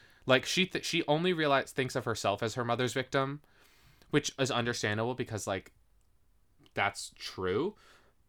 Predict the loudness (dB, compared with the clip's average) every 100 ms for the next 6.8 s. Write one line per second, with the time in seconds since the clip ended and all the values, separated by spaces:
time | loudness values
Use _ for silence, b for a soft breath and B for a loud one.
0 | _ 0 0 0 -4 -4 0 2 4 0
1 | -2 -2 -2 -2 0 6 6 4 0 -6
2 | -2 -2 -4 -6 -4 -2 -4 -4 -6 -2
3 | -2 -4 2 4 6 4 2 2 2 2
4 | 2 0 -2 -2 -2 -2 -4 -14 0 4
5 | 4 2 -2 -2 -4 -2 -2 -2 -2 -2
6 | -4 -2 -2 -2 -6 -8 -12